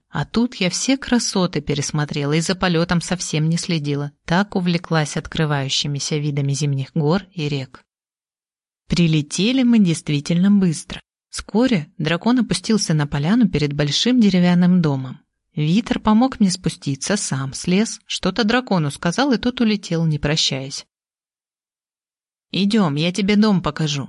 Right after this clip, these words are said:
Я его сам собирал, три года на него потратил. Захотел себе место создать подальше от клана». Я кивнула и направилась следом.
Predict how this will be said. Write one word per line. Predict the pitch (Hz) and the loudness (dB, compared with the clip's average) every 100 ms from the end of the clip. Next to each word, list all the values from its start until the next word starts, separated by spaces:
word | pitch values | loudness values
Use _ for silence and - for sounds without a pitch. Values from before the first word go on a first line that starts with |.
| - | -8
Я | - 160 | -2 2
его | 208 226 | 4 2
сам | - 147 160 | 2 -2 -2
собирал, | - 151 147 131 - _ | -2 -2 -2 -2 -6 _
три | - 185 | -4 0
года | 185 165 175 | 2 2 4
на | 175 | 4
него | 175 165 | 4 0
потратил. | 165 156 147 143 - 147 _ | -2 -4 -4 -6 -10 -18 _
Захотел | - 160 - 220 240 | -4 -4 -4 0 0
себе | 208 196 180 | 0 0 2
место | 196 190 180 | 2 2 -2
создать | 151 139 143 135 135 | -6 -6 -6 -8 -4
подальше | 151 151 139 - 151 | -4 -2 -2 -4 -4
от | - | -10
клана». | - - 139 143 _ _ _ _ _ _ _ _ _ | -10 -8 -8 -12 _ _ _ _ _ _ _ _ _
Я | 165 160 160 | -2 0 0
кивнула | - 147 143 147 202 254 208 | -2 -6 -4 0 2 4 4
и | |
направилась | 156 143 160 170 214 185 180 | 2 0 0 2 4 4 2
следом. | - 147 139 139 139 | -2 -4 -4 -4 -8